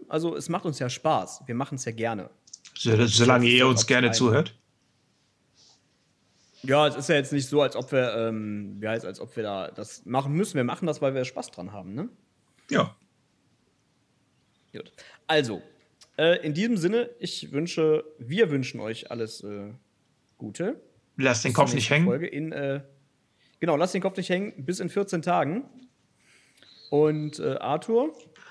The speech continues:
Speaker 2: Eine Sache
Speaker 1: Hau rein.
Speaker 2: noch. Wenn euch irgendwas einfällt, worüber wir quatschen sollen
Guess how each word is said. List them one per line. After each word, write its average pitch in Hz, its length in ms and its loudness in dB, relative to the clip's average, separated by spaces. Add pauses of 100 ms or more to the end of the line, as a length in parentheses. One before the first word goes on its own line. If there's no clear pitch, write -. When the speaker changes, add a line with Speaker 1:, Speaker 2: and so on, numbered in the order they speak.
(280)
Speaker 2:
Eine 143 300 6
Sache 151 180 6
Speaker 1:
Hau 131 40 6
rein. 156 100 8
Speaker 2:
noch. 151 280 6 (320)
Wenn 127 420 -2
euch 147 220 2
irgendwas 160 580 0
einfällt, 131 560 -2
worüber 113 400 0
wir 107 120 -6
quatschen - 440 -2
sollen - 280 -14